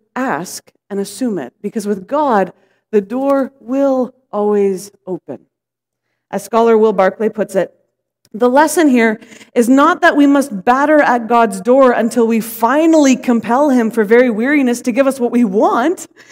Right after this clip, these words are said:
until we coerce an unwilling God to answer. The point here is that if a grumpy and unwilling householder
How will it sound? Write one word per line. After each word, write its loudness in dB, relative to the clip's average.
until 4
we 6
coerce 2
an 0
unwilling 0
God 2
to -4
answer. -6
The 4
point -2
here 4
is 0
that 4
if 2
a -2
grumpy 0
and -2
unwilling 0
householder -6